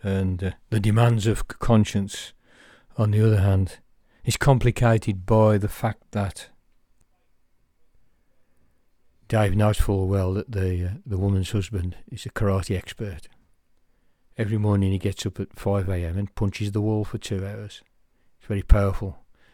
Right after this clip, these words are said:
And he's got a bit of a short fuse. And Dave's very friendly with the guy. He's got a lot of, lot of respect and, uh, and love for him.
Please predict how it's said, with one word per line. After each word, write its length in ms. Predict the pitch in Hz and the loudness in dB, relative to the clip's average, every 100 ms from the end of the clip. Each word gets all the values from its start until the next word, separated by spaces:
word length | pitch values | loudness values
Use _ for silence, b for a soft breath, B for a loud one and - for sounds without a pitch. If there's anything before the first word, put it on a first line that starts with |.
| - | -10
And 80 | |
he's 120 | 104 92 | -8 0
got 160 | 123 | 2
a 40 | 120 | 4
bit 140 | 117 | 4
of 100 | 101 | 2
a 40 | |
short 360 | 95 - 98 - | -2 -2 -2 -4
fuse. 460 | - 90 95 95 - _ - | -6 -6 -6 -10 -18 _ -12
And 180 | 107 92 | -10 -6
Dave's 240 | 107 110 | -2 -2
very 200 | 98 113 | 0 -2
friendly 340 | - 107 104 | -4 -6 -2
with 160 | 107 92 | -4 -4
the 100 | 98 | -8
guy. 260 | 95 90 98 b b b b b b | -10 -12 -14 b b b b b b
He's 80 | |
got 160 | - 101 | -10 -6
a 40 | |
lot 100 | 98 | -2
of, 180 | 101 104 - | -2 -2 -4
lot 120 | 110 | -6
of 140 | 95 101 | -2 0
respect 480 | 98 - - - - | -2 -2 -6 -4 -6
and, 260 | 90 85 | -4 -4
uh, 180 | 85 80 - _ _ | -6 -8 -14 _ _
and 220 | 98 90 | -4 0
love 180 | 104 135 | 0 0
for 320 | - 120 92 | -2 -2 -2
him. 140 | 101 | -4